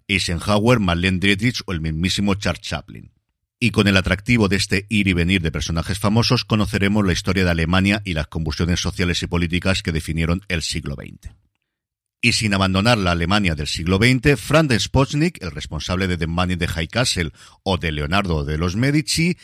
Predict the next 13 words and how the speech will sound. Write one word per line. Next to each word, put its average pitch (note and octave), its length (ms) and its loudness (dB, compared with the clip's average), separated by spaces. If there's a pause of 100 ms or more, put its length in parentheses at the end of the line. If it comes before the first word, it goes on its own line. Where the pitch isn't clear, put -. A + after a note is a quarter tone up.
está B2 300 0
desarrollando C#3 720 2
una D#3+ 300 4
serie D#3 380 0
sobre A2+ 380 0
los F#2+ 200 0
juicios F#2 520 -2
de E2 120 -4
Nuremberg F3 760 0
que - 160 -8
cambiaron D#2 420 -4
el D#2+ 100 -2
mundo C3+ 500 2